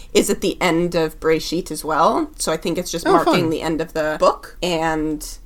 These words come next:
Speaker 1: I don't remember the exact translation that's sort of typically given, but it's like, "Strength, strength, and may you be strengthened." Something like
Speaker 2: Mm-hmm.
Speaker 1: that. I don't remember why it's traditional to put at the end of the book, but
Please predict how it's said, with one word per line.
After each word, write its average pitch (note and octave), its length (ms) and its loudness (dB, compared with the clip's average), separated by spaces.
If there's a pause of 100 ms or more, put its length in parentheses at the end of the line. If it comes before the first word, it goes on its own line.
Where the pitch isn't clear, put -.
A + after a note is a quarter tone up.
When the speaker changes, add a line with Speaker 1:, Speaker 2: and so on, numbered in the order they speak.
(120)
Speaker 1:
I F#3 60 0
don't F3+ 80 4
remember G#3+ 240 2
the E3 160 2
exact E3 760 2
translation G#3+ 520 0
that's G#3 200 -2
sort G#3 140 -2
of G#3+ 140 -6 (100)
typically B3+ 380 -2
given, A#3 420 2
but E3 120 4
it's - 180 -4
like, D3 340 -4 (420)
"Strength, E3+ 600 -2
strength, E3 720 -4
and D#3+ 240 -2
may D#3 100 -4
you D3+ 180 -2
be D#3 140 -4
strengthened." E4+ 760 -2 (200)
Something - 320 -6
like - 140 -4
Speaker 2:
Mm-hmm. D3 40 -4
Speaker 1:
that. - 280 -4 (380)
I E3+ 80 -2
don't D#3+ 200 -2
remember B2 360 -4
why F2+ 180 -2
it's - 120 -10
traditional - 480 -10
to - 100 -20
put - 120 -12
at - 80 -14
the - 80 -12
end - 160 -12
of - 40 -14
the F3+ 80 -10
book, - 340 -12
but - 220 -2